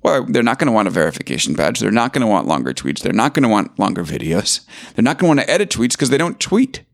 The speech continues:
So if you think about the struggles of this business, that's really the central point. Why is Elon built a product geared to professional content creators, but that's not his user base. His user base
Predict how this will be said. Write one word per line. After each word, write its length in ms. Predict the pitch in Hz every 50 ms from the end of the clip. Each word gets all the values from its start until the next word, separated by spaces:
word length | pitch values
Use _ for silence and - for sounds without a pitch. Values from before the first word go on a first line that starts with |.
| _ -
So 440 | - - - 139 123 113 110 110 - - - - - - - - - _ -
if 100 | - -
you 60 | 147
think 160 | 143 208 214 202
about 180 | 156 160 139
the 60 | -
struggles 360 | - - - 151 139 143 127 123
of 120 | 117 110
this 100 | 107 101
business, 400 | - - 123 113 110 98 92 -
that's 240 | - 101 123 - -
really 220 | 117 120 117 110
the 100 | 101 90
central 340 | - - 104 101 - - 80
point. 300 | - 107 101 80 - -
Why 360 | 92 95 95 90 80 87 - -
is 300 | - 78 76 69 - -
Elon 460 | - 113 127 120 107 104 104 104 - - _ _ _ -
built 300 | 147 156 151 131 - -
a 140 | 104 104 95
product 800 | - - - - 135 147 151 170 131 95 - - - - - _ -
geared 280 | - 120 127 117 -
to 80 | - 113
professional 460 | - - - 123 107 104 - - -
content 340 | 101 123 113 131 135 151 143 -
creators, 420 | 165 170 175 185 190 180 - - - - - - - - _ _ _ _ _ -
but 160 | 139 120 -
that's 260 | 151 151 170 - -
not 240 | 143 143 139 - -
his 200 | 120 117 110 113
user 260 | 139 156 135 - 73
base. 380 | - - 50 - - - - -
His 180 | - 113 110 104
user 200 | 113 127 117 117
base 300 | 104 113 107 104 -